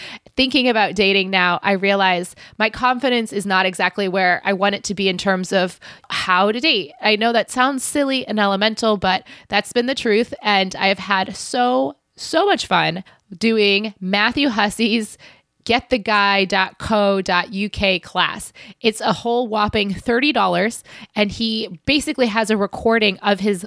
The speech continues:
live events that you can watch. Now, Matthew Hussey, first of all, is no, it's not a problem to look at Matthew Hussey. I'll say that. He's very cute, and he also has a British accent. So as someone who's newly single, looking at this very cute British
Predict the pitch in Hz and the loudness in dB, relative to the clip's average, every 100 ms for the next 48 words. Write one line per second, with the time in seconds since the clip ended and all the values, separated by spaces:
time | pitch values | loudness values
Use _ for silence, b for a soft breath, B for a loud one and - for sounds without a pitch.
0 | - 180 196 233 262 208 185 170 165 196 | -10 -2 2 2 2 -2 -2 0 -2 -8
1 | - B B - 196 220 - 202 180 180 | -14 B B -4 -4 -4 -6 -4 0 0
2 | - - - B B 202 208 208 226 254 | 0 -4 -4 B B -2 0 0 -2 0
3 | 285 226 214 214 - 202 185 180 175 165 | 2 0 0 -2 0 0 2 2 2 2
4 | 196 185 170 190 190 214 240 254 247 247 | 0 0 -2 -2 -2 0 2 4 4 4
5 | 247 247 240 B B B B B B - | 4 2 -2 B B B B B B -6
6 | 240 330 381 320 _ _ - - 233 233 | -2 2 2 0 _ _ -6 -2 0 2
7 | 226 185 160 160 - 208 202 196 190 185 | 2 0 -4 -8 -6 -2 0 0 0 0
8 | 175 180 165 - 170 196 233 226 202 180 | 0 -4 -4 -6 -2 0 0 0 0 0
9 | 196 196 226 233 - 220 196 220 233 302 | 0 0 2 0 0 0 0 -2 0 0
10 | 320 294 277 269 233 262 240 220 - 220 | 0 0 0 -2 -2 -2 0 -2 -2 -2
11 | 202 - 175 160 - B B - 240 233 | -2 -4 -8 -8 -14 B B -4 0 0
12 | - 247 320 - 302 294 247 247 233 226 | 0 0 0 0 0 0 0 0 2 2
13 | 208 - 240 226 214 185 214 214 190 202 | 2 0 2 2 2 0 -4 -2 -2 -2
14 | - 254 254 - 233 214 - - 208 208 | 0 2 0 0 0 0 -4 -2 2 4
15 | 196 - | 2 0